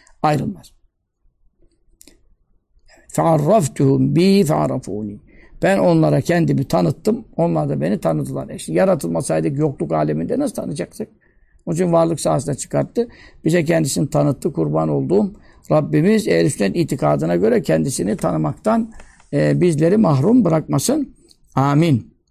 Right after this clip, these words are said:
E, i-, "Ve mâ halaktul cinne vel ins." Cinleri, insanları hiçbir gayeyle, e, yaratmadım. "İllâ liya'budûn." Ancak bana kulluk etsinler için yarattım. İbn Abbas ne mana verdi buraya? "Liya'rifûn." Beni tanısınlar. Çünkü tanımadan itikad edilemez, düzgün inanılamaz sıfatlarına, fiil.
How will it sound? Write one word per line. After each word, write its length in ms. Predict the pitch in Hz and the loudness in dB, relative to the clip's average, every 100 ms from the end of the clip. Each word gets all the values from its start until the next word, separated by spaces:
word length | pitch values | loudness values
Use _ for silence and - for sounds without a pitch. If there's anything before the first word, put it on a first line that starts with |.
| _ _ - - _ - | _ _ -20 -20 _ 0
E, 340 | 147 143 139 | 2 4 2
i-, 220 | 190 202 165 | 2 0 2
"Ve 100 | 160 | 2
mâ 300 | 196 226 175 | 2 2 2
halaktul 400 | 175 139 156 147 | 0 0 -2 -2
cinne 320 | 208 196 170 | -2 0 0
vel 140 | 160 | 0
ins." 220 | 214 240 | -2 -4
Cinleri, 340 | - 170 165 202 | -4 -2 0 0
insanları 480 | 196 175 165 160 165 | 0 -2 0 0 0
hiçbir 240 | 196 - | -2 -6
gayeyle, 640 | 175 160 160 160 160 156 - | 0 2 2 2 0 -2 -4
e, 80 | 143 | -6
yaratmadım. 800 | 147 151 175 - 196 202 254 - | -4 -2 -2 0 0 2 0 0
"İllâ 260 | 180 175 | 0 2
liya'budûn." 600 | 165 160 156 147 143 147 - | 2 0 0 -2 -4 -6 -4
Ancak 320 | 196 190 170 | -4 -4 -2
bana 200 | 202 202 | -2 -2
kulluk 300 | 180 175 180 | -4 -4 -2
etsinler 380 | 156 - 156 139 | -4 -4 -6 -8
için 160 | - - - - | -10 -20 -20 -6
yarattım. 440 | 151 151 139 156 139 - - | -2 0 -2 -6 -18 -20 -4
İbn 160 | 170 185 | -2 0
Abbas 360 | 185 190 175 | 0 0 0
ne 80 | 196 | 0
mana 420 | 196 180 - - | 0 2 2 0
verdi 300 | 160 156 151 | 0 -2 -4
buraya? 260 | 165 240 269 | -2 0 0
"Liya'rifûn." 760 | 226 175 175 165 151 151 147 | -2 0 0 0 -4 -6 -4
Beni 220 | 165 190 | -2 -4
tanısınlar. 640 | - 151 156 - 143 147 - | -2 -2 -2 -4 -6 -6 -8
Çünkü 300 | - 190 156 | -10 -8 -6
tanımadan 520 | 160 190 202 175 185 | -4 -2 -2 -2 -2
itikad 440 | 175 147 175 175 160 | -4 -4 -2 -2 -2
edilemez, 500 | 160 165 170 202 170 | -4 -2 -2 -2 -2
düzgün 300 | 170 147 180 | -6 -4 -4
inanılamaz 640 | 170 160 156 156 175 - | -4 -4 -4 -4 -6 -6
sıfatlarına, 580 | 165 170 156 160 156 156 | -6 -8 -6 -6 -6 -8
fiil. 240 | - - | -8 -12